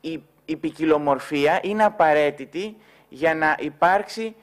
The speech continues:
συνεργασία και να υπάρξει καινοτομία. Η καινοτομία είναι ο τρόπος με τον οποίο η, η κοινωνία προσαρμόζεται στην διαρκή αλλαγή.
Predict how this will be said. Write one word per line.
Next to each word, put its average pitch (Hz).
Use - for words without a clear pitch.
συνεργασία 160
και 196
να 170
υπάρξει 196
καινοτομία. 175
Η 135
καινοτομία 156
είναι 214
ο 165
τρόπος 202
με 190
τον 180
οποίο 202
η, 156
η 151
κοινωνία 160
προσαρμόζεται 185
στην 185
διαρκή 156
αλλαγή. 151